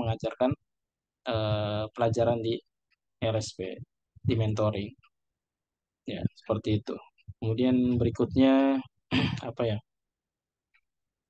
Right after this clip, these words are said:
Eh, untuk soli-, solidnya, mensolidkan satu kelompok itu emang kadang susah gitu.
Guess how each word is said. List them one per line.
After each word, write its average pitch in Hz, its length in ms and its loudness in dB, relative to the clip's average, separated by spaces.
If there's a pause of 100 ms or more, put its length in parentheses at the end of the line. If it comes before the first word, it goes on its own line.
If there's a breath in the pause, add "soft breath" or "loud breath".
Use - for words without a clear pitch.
(760)
Eh, 110 1080 -2 (1600)
untuk 127 240 6
soli-, 135 400 8
solidnya, 143 480 6
mensolidkan 131 960 4
satu 127 240 2
kelompok 127 400 -2
itu 165 80 -6
emang 151 240 -2
kadang 139 240 -2
susah 117 320 -6
gitu. - 160 -12